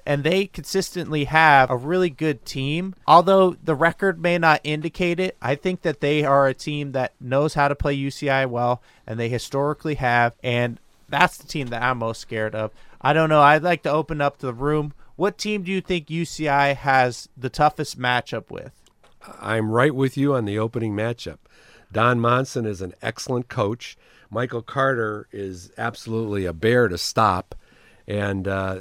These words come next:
Speaker 2: they worry me. They made us play ugly at, uh, at the Pyramid, and the, the second game we looked a lot better and everything like that and dominated, and we're a better team than them, but they, they are a difficult matchup for us. And as I was telling you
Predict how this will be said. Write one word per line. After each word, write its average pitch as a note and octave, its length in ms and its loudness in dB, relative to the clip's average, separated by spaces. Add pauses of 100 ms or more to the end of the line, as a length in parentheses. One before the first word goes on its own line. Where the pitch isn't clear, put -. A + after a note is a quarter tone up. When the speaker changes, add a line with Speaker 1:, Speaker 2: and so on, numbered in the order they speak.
Speaker 2:
they G2+ 280 -4
worry B2+ 380 0
me. E2+ 200 -10
They A2 180 -2
made C#3+ 280 0
us C3+ 140 -2
play B2+ 420 -2
ugly C3 560 0 (500)
at, A2 400 -4
uh, G#2 240 -2
at A2+ 200 -2
the A2 60 -4
Pyramid, A2 680 2
and G2+ 280 -2
the, G2+ 100 -2
the G#2 180 -10
second - 360 0
game A#2 260 0
we A2 100 -2
looked A2 240 -6
a G#2 40 -6
lot G#2+ 280 -6
better A2 240 -4
and G#2 80 -4
everything G#2 320 -6
like G#2 200 -4
that A2 200 0
and G2 80 -6
dominated, G#2+ 460 0
and G#2 100 -4
we're G#2+ 120 -2
a G2+ 40 -2
better A#2+ 300 0
team C3+ 340 0
than G2+ 160 0
them, F#2 220 -4
but F#2+ 260 -8
they, A2+ 360 -6
they B2 180 -6
are D3+ 100 -2
a B2 100 -4
difficult A#2+ 720 -4
matchup G#2+ 500 -4
for G2+ 200 -6
us. G2 120 -10 (280)
And G#2+ 120 -4
as G#2+ 120 -4
I A2 100 0
was G#2+ 200 -6
telling A#2 380 -2
you G#2+ 180 -6